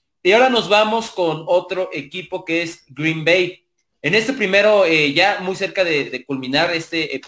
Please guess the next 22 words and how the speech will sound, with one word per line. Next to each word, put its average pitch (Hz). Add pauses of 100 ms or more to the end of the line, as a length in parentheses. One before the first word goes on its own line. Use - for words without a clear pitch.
episodio 143
de 135
Fumble, 165 (520)
este 120
programa, 160 (640)
bueno, 170 (520)
el 160
tema 262
de 247
Green 233
Bay, 240
primero 240
quisiera 220 (240)
tocar 165
qué 233
es 247
lo 277
que 190
opinan 180
de 160
Aaron 165
Rodgers. 165